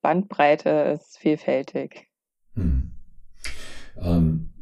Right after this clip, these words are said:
Speaker 2: da hast du natürlich eine solide Basis dann auch gehabt. Ähm, war da schon immer irgendwo das Krafttraining mit dabei, dass du das ergänzend gemacht hast, oder wirklich erst am Eisen gerochen, als du zweitausendachtzehn mal in ein Fitnessstudio gekommen bist?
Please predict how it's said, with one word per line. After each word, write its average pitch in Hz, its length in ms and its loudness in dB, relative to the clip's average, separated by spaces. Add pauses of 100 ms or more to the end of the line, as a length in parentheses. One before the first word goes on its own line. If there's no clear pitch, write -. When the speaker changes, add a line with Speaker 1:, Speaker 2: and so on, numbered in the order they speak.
(200)
Speaker 2:
da 87 440 0
hast - 220 -2
du - 40 -4
natürlich 92 220 -6
eine 87 140 2
solide 85 380 0
Basis 90 480 -4
dann 95 180 -4
auch 92 260 -2
gehabt. 92 400 -4
Ähm, 85 340 0
war 87 200 6
da 90 120 4
schon 87 200 0
immer 87 200 2
irgendwo 87 300 0
das 87 140 0
Krafttraining 90 600 0
mit 82 140 2
dabei, 82 400 4
dass - 220 -2
du 90 60 -2
das 85 80 0
ergänzend 87 460 0
gemacht 82 300 0
hast, 90 160 -2
oder 82 160 0
wirklich 85 300 -2
erst 82 240 -4
am 78 140 0
Eisen 85 360 2
gerochen, 82 500 2 (380)
als 82 280 -2
du 80 100 0
zweitausendachtzehn 78 960 0
mal 73 180 2
in 78 200 2
ein - 20 0
Fitnessstudio 65 720 2
gekommen 62 340 4
bist? 60 360 2